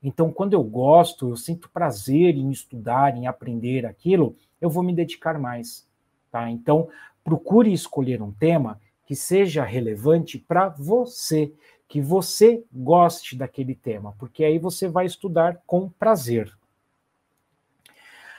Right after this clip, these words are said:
Agora, como avaliar a viabilidade daquele tema? Tá? Você precisa verificar o nível de dificuldade.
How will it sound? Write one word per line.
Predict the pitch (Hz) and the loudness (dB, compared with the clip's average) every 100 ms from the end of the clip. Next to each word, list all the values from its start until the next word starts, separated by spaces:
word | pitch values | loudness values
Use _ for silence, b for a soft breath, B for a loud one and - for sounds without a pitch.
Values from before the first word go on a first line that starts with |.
| B 170 | B 2
Agora, | 170 160 | 6 6
como | 160 233 269 | 6 4 4
avaliar | 196 214 165 170 190 | 6 4 6 4 4
a | 156 | 0
viabilidade | 120 147 254 247 180 160 131 147 180 151 | -2 -2 2 2 0 -4 -2 2 2 0
daquele | 147 147 151 135 131 | -4 -4 -4 -4 -6
tema? | - 110 101 95 98 95 _ _ | -6 -6 -6 -12 -16 -18 _ _
Tá? | 107 110 | -8 -6
Você | 123 - 175 | -6 -6 -4
precisa | 180 170 220 220 208 | -4 -4 -4 0 0
verificar | 151 113 - - 156 147 | 0 -6 -10 0 4 4
o | 147 | 2
nível | 156 190 175 170 | 0 -2 -2 -4
de | 156 | -4
dificuldade. | 156 - 165 185 180 139 135 117 101 | -10 -12 -12 -8 -2 0 0 -4 -12